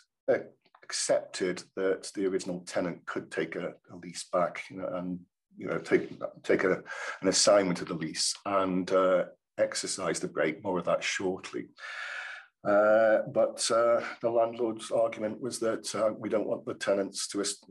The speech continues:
break the lease 'cause we'll have this property, you know,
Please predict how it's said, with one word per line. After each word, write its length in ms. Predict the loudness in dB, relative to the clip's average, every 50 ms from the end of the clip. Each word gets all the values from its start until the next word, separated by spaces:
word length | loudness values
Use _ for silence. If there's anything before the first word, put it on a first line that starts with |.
| -16 -6
break 300 | 0 2 2 2 0 -2
the 60 | -6 -4
lease 300 | -2 -2 -2 -2 -2 -2
'cause 400 | -2 0 0 0 0 -2 -4 -6
we'll 140 | -6 -2
have 180 | 0 0 0 2
this 180 | 0 -2 -4 -4
property, 680 | -4 -2 0 0 0 0 -2 -2 -2 -2 -2 -2 -4 -8
you 100 | -10 -8
know, 200 | -8 -8 -8